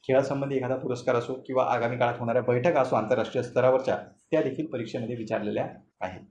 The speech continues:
तर पहा, इथे आपण हे प्रश्न जाणून घेतले, यावरून तुम्हाला एक अंदाज येऊ शकतो की कशा पद्धतीचे प्रश्न विचारल्या जात आहेत. यावर तुमचे डाऊट्स असतील किंवा काही सजेशन असतील, तेही तुम्ही सुचवू शकता आगामी काळात.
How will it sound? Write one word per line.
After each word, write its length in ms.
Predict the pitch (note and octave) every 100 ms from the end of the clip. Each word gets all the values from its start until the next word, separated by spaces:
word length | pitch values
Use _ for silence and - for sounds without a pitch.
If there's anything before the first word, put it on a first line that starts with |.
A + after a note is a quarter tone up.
| -
तर 80 |
पहा, 200 | B2+ C#3+
इथे 180 | D#3+ C#3
आपण 160 | C3+ C#3
हे 100 | C#3
प्रश्न 280 | - - C3+
जाणून 220 | A#2 B2
घेतले, 460 | A2 C3+ C#3 - _ -
यावरून 300 | C3 D3 D3
तुम्हाला 240 | C3+ C3+
एक 60 | C3+
अंदाज 260 | A#2 A#2
येऊ 100 | A#2+
शकतो 280 | C#3 C#3+ -
की 120 | D3
कशा 200 | - B2
पद्धतीचे 340 | B2 A#2+ - B2
प्रश्न 280 | C3+ C#3 C3+ - - -
विचारल्या 440 | C3 C3 C3+ C3+
जात 240 | C3+ A2+ A2+ - -
आहेत. 220 | G#2+ - - -
यावर 220 | A#2+ C3+ D3+
तुमचे 240 | C3+ C3+
डाऊट्स 300 | C#3+ A#2+ B2+
असतील 260 | C3+ C3+ C#3+ -
किंवा 160 | B2+
काही 160 | B2 B2+
सजेशन 340 | B2 A2+ -
असतील, 440 | C3 - - - -
तेही 280 | - C#3+
तुम्ही 180 | D#3+ D3
सुचवू 260 | C#3+ C3+ B2+
शकता 460 | B2+ - C#3 C3+ -
आगामी 280 | A#2+ A#2 A#2+
काळात. 220 | C3+ A2+